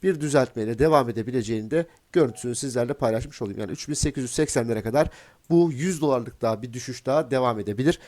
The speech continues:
Dalgalar halinde ara tepkilerle beraber üç bin yedi yüz, üç bin yedi yüz elli bandına doğru oturan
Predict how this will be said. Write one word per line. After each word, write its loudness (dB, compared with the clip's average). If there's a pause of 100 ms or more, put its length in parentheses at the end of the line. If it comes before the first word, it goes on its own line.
(320)
Dalgalar 10
halinde 0
ara 2
tepkilerle -2
beraber 2 (300)
üç -6
bin -2
yedi 0
yüz, 0
üç -10
bin -4
yedi -2
yüz -2
elli 0
bandına -2
doğru 2
oturan -2